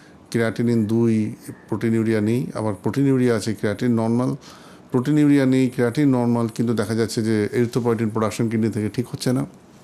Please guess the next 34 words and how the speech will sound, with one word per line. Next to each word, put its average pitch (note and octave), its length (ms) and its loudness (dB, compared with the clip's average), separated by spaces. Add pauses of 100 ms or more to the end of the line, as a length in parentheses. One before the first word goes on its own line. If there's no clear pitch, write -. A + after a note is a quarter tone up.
(480)
তো F3 100 2
এরকম F3+ 300 0
কমপ্লেক্স, F#3 760 -2 (460)
আহ, B2 640 0
মানে, B2+ 140 0 (100)
permutation D3 540 2
combination C#3+ 460 2
of D3+ 80 2
the C3+ 220 2
problem A#2 320 2
হয়। G#2+ 300 0
সবারই C3 400 2
একরকম, B2+ 500 0 (140)
আহ, A#2+ 60 -2 (580)
একদম C3 360 0
লিনিয়ার D3 380 4
ফ্যাশনে D3+ 420 0
কিডনির C#3 300 2 (120)
<laughs> - 140 -14
সমস্ত E3+ 280 0
ফাংশন D#3 420 0
খারাপ C#3+ 240 -2
হয়ে D3+ 120 0
গেছে, D3 180 2
এরকমভাবে C3+ 320 4
হয় G#2+ 240 2
না। B2+ 160 -2 (420)
এবং - 160 -2
সেগুলোকে E3 440 0
খুব B3 180 -4
সুন্দরভাবে D3+ 500 0
অ্যাড্রেস B2+ 380 0
করে F#2+ 240 -2 (640)
এই B2+ 340 2